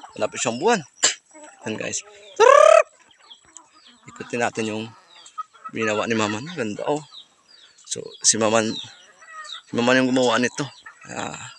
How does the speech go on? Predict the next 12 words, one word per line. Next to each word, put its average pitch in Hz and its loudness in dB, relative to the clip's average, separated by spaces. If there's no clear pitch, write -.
sa - -6
sunod, 113 -2
kung 117 -10
may 123 -8
pera 117 4
tayo, 156 0
bibigyan 117 -8
ko 120 -12
siya 110 -6
ng 113 -6
pera. 113 0
So, - -4